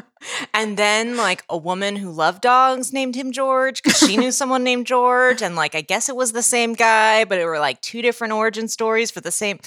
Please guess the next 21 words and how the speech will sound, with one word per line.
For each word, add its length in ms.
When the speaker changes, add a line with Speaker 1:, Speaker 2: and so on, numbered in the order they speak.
Speaker 2:
It's 120
like, 120
why 220
is 120
her 180
loving 340
dogs 320
a 60
part 220
of 80
that? 260
Speaker 1:
Yeah. 440
Speaker 2:
<laughs> 1400
Speaker 1:
Another 360
origin 340
story 300
was 160
claimed 300
by 160
Dan 360
Schiavone, 760